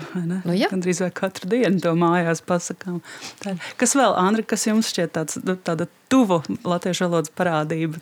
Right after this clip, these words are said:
Speaker 2: Es
Speaker 1: Iet-
Speaker 2: pat nevaru pateikt, man viss, viss patīk. <laughs> Man latviešu valodā patīk viss.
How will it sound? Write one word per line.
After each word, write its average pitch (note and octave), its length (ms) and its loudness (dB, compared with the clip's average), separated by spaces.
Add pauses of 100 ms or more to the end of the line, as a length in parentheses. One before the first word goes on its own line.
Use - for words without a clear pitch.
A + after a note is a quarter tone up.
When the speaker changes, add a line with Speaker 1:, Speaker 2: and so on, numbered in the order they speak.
Speaker 2:
Es - 180 -2
Speaker 1:
Iet- F#3 120 -4
Speaker 2:
pat - 220 -4
nevaru G3+ 320 2
pateikt, G#3+ 400 2
man G3 160 4
viss, B3+ 300 -2
viss B3 340 -2
patīk. - 540 -2 (100)
<laughs> A3 160 -8
Man G#3+ 160 4
latviešu G#3 480 0
valodā G3 320 2
patīk G3+ 480 0
viss. G#3 380 2